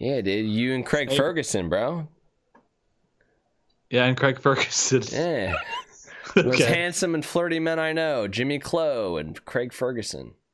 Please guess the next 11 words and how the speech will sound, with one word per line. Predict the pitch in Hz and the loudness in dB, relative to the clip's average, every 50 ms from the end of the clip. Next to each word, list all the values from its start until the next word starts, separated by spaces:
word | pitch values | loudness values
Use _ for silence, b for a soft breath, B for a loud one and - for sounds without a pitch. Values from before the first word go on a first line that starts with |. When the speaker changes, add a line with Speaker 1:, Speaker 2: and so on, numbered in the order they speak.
| _ _ _ _ _ _ _ _ _ _ _ _ _ | _ _ _ _ _ _ _ _ _ _ _ _ _
Speaker 2:
Jimmy | - 139 143 147 147 | -6 -4 -2 -2 -2
Clo, | 139 - 170 180 170 165 160 156 151 147 143 131 117 113 - b b b b b | -2 2 2 4 4 6 6 4 4 4 2 2 0 -2 -8 b b b b b
make | - 143 143 - | -2 -2 2 2
it | 156 143 | 4 4
rain | 151 160 165 160 165 165 | 6 6 6 4 6 6
on | 165 165 165 | 4 4 4
them | 160 160 156 | 4 4 4
hoes, | 135 151 156 160 156 156 156 151 135 | 6 6 6 6 6 6 4 4 4
bro. | 127 139 147 156 160 170 160 | 4 4 6 6 6 4 2
Speaker 1:
Wow. | 139 - - - - 107 | 0 -4 -8 -10 -6 -4
Speaker 2:
Let's | 151 180 196 196 170 123 107 | -2 -2 0 0 0 0 2